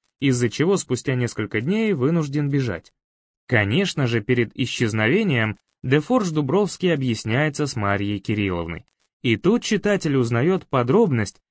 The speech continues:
которая полностью переворачивает ситуацию, наполняет узнаваемые ходы авантюрного романа новым смыслом.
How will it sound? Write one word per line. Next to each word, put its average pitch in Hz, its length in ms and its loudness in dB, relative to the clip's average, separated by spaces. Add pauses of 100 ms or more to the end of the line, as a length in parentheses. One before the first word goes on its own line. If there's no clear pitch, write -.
(120)
которая 196 440 2
полностью 202 680 0
переворачивает 135 720 0
ситуацию, 117 760 -2 (180)
наполняет 107 760 0
узнаваемые 113 800 0
ходы 113 460 -2
авантюрного 131 760 0
романа 202 460 0
новым 147 420 0
смыслом. 104 580 -4